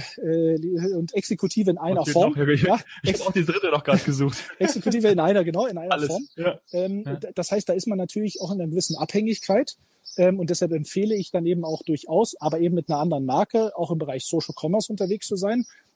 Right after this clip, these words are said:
Speaker 1: Aber diese Plattform ähm, nicht wahrzunehmen, nicht zu nutzen, verstehe ich nicht und das sollte man auch nicht tun. Ich verstehe aber, dass man gewisse Produkte, und wenn man jetzt noch offline dazu nimmt, ist es nochmal ein ganz anderes Spiel. Also eine Offline-Marke, die zu mir kommt,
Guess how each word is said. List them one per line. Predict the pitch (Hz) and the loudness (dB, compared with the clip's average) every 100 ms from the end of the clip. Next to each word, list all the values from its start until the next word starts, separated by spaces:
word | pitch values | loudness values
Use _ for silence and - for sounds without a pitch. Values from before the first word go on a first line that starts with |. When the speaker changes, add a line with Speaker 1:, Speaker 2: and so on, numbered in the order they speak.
| - | -6
Speaker 1:
Aber | 165 170 | 0 0
diese | 139 175 208 185 | 0 0 2 2
Plattform | - 175 214 - 190 190 196 190 _ _ _ - | 0 -2 -2 0 4 4 4 0 _ _ _ -4
ähm, | 180 170 170 175 | 2 4 2 -2
nicht | 170 165 196 - | 0 2 2 0
wahrzunehmen, | 139 196 - 233 190 185 175 | -2 0 -2 -2 0 2 2
nicht | 214 - | 0 -2
zu | - 185 | -2 0
nutzen, | 165 247 - - 202 269 - - | 2 2 2 2 2 0 -6 -20
verstehe | - 156 - - 175 247 | -10 -8 -6 -4 -2 -2
ich | 226 - | -4 -4
nicht | 285 294 - | -4 -4 -8
und | 160 | -6
das | 147 | -2
sollte | 160 185 180 | 0 0 -2
man | 160 | -4
auch | 147 | -6
nicht | 156 - | -8 -8
tun. | 240 170 127 _ _ - - | -4 -4 -6 _ _ -18 -12
Ich | - | -6
verstehe | 156 - 190 | -4 2 2
aber, | 185 165 | 2 -2
dass | 160 | -4
man | 165 139 | -6 -6
gewisse | 139 196 - | -2 -2 -2
Produkte, | - 143 240 - | -4 -2 0 2
und | 180 | 4
wenn | 196 | 4
man | 190 | 2
jetzt | 180 | 0
noch | 151 | 0
offline | 277 - 196 | 0 2 4
dazu | 170 - 190 | 4 2 0
nimmt, | 175 269 302 _ _ _ | 2 0 -2 _ _ _
ist | 185 | -10
es | 196 | -6
nochmal | 214 202 | -4 -4
ein | 196 | -2
ganz | 190 | -2
anderes | 208 240 214 | -2 0 -2
Spiel. | - 175 156 | -4 -4 -2
Also | 143 151 | -4 -4
eine | 156 | -4
Offline-Marke, | 220 - 196 180 170 175 | -4 -2 -2 0 -2 -4
die | 160 165 | -8 -6
zu | 170 | -4
mir | 202 254 | -4 -2
kommt, | 180 226 302 | -2 -2 -4